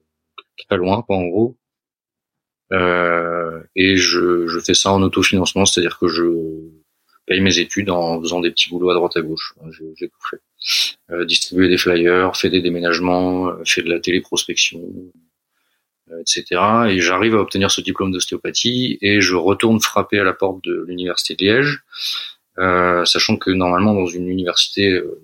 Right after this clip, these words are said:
je crois que c'est partout pareil en Europe, si vous ratez, euh, vous êtes renvoyé du cursus, en théorie, il faut attendre cinq ans pour pouvoir retourner, euh, dans ce cursus. Et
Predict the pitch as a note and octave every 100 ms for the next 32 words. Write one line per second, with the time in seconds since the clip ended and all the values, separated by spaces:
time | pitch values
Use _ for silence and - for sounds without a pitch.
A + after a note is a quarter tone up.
0 | - - - - F#2+ - - - - F#2
1 | F#2 F2+ F#2 G#2 A2+ - F#2 F2 E2 F2+
2 | - F#2+ F#2 E2+ D#2+ D#2+ _ _ _ _
3 | - - - E2+ - F2+ F2+ F#2 - -
4 | - A#2 - - - - - - - F2
5 | F#2 F2+ G#2 F#2+ F2+ F2+ - G#2 - A2
6 | - F2 - F2+ F2+ F#2 F#2 F#2+ G2 G#2
7 | _ _ _ _ _ _ _ _ E2+ F2
8 | E2+ E2 F#2 F2+ - - - - A#2+ G2
9 | - - G2+ G#2 A2 A2+ A2 A2+ -